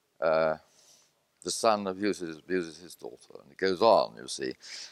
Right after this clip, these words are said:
And the only way to break the chain is to remember it, bring it to consciousness and clear yourself of it, you see. Because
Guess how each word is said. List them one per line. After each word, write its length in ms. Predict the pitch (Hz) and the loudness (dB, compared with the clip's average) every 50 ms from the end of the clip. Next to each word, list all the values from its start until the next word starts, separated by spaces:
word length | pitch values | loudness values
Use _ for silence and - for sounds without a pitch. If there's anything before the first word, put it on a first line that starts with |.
| - - - | -6 0 0
And 120 | 120 120 | 4 6
the 120 | 131 156 | 8 8
only 140 | 202 226 240 | 8 10 12
way 140 | 208 208 190 | 12 12 12
to 100 | - 120 | 12 8
break 280 | - 147 185 190 - - | 6 8 8 8 8 6
the 80 | 143 | -2
chain 480 | - - 202 220 214 165 85 62 55 50 50 - - - - _ _ _ _ _ _ _ _ _ _ _ _ _ _ _ _ _ _ _ _ _ _ _ _ _ _ - | 2 6 8 10 10 8 6 2 -4 -12 -20 -20 -20 -20 -20 _ _ _ _ _ _ _ _ _ _ _ _ _ _ _ _ _ _ _ _ _ _ _ _ _ _ 2
is 160 | 135 151 - | 2 2 2
to 100 | - 160 | 0 -2
remember 520 | 160 156 160 190 220 220 202 147 107 76 | -2 2 4 4 4 4 4 4 2 2
it, 140 | 60 52 - _ _ _ 92 | 2 0 -4 _ _ _ 0
bring 200 | 107 156 180 180 | 4 4 4 4
it 120 | - - | 0 -4
to 80 | - 143 | -6 -2
consciousness 640 | - 147 156 151 - - 135 - - 143 - - | 2 2 2 2 0 -6 -12 -10 -10 -10 -12 -12
and 100 | - 120 | -10 -8
clear 340 | - - 156 165 151 120 87 | -4 0 4 6 6 6 6
yourself 520 | 69 53 50 50 - - 50 50 50 - _ - - | 4 2 0 -2 -4 -4 -4 -4 -4 -6 _ -8 -4
of 140 | 62 64 - | -4 -4 -4
it, 140 | - - - _ _ _ | -8 -16 -16 _ _ _
you 80 | _ - | _ -20
see. 280 | - - 50 50 50 - | -18 -12 -10 -10 -8 -8
Because 360 | 87 90 - 117 117 - | -6 0 2 2 2 2